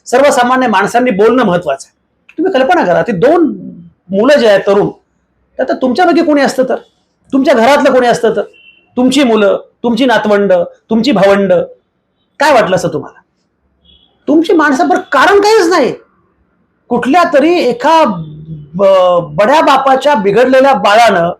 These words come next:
त्याला फक्त मस्ती करायची आहे, अडीच कोटीची गाडी माझ्याकडे आहे, दारू प्यायलेलो आहे, मला मजा करायची आहे आणि मजा काय करायची, नंतर काय, काही झालं, माझ्या बापाचं राज्य आहे,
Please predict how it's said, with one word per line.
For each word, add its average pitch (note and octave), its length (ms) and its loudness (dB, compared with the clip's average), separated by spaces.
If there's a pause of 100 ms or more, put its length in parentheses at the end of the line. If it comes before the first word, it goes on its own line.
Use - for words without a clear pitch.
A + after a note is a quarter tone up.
(880)
त्याला B3+ 200 0
फक्त - 240 0
मस्ती B3+ 420 0
करायची C#4 320 2
आहे, - 280 -2 (680)
अडीच C#4+ 280 0
कोटीची C#4 320 0
गाडी A#3 280 2
माझ्याकडे C4 380 2
आहे, G#3+ 240 2 (380)
दारू F#3+ 360 0
प्यायलेलो A#3+ 280 2
आहे, A3 220 2 (100)
मला D#4 280 0
मजा C4+ 220 2
करायची G3+ 320 0
आहे - 80 -20 (920)
आणि D#4 140 -4
मजा C4 240 0
काय F#4 200 -2
करायची, F#4 420 0
नंतर E4 320 -2
काय, E4+ 200 -2
काही F4+ 200 0
झालं, B3 300 0 (480)
माझ्या A#3 220 0
बापाचं C4 320 2
राज्य A3+ 280 0
आहे, G#3+ 100 -8